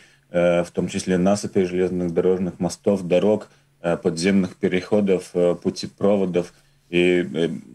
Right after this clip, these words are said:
перемещения инженерных, э, технических сетей. Э, э, так что могу сказать, в следующем году еще нет, э, потому что, э, такие э,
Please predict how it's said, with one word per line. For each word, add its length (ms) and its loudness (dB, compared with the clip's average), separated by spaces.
перемещения 680 2
инженерных, 720 0
э, 340 2
технических 760 -4
сетей. 460 -2
Э, 300 2
э, 240 0
так 160 0
что 200 2
могу 200 2
сказать, 360 0
в 80 -6
следующем 720 -2
году 220 0
еще 320 -2
нет, 240 0
э, 220 0
потому 420 -2
что, 480 0
э, 320 -2
такие 440 -2
э, 340 0